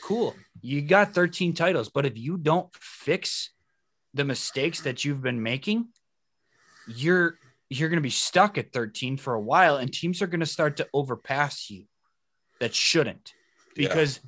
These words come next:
Speaker 1: in reality, you guys majorly fucked up with the two best quarterbacks,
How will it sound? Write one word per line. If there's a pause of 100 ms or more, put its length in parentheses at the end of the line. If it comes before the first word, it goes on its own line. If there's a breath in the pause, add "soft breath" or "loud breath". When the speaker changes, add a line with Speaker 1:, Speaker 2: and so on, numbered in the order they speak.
(400)
Speaker 1:
in
reality, (140)
you
guys
majorly (340)
fucked (100)
up (1080 soft breath)
with
the
two
best
quarterbacks,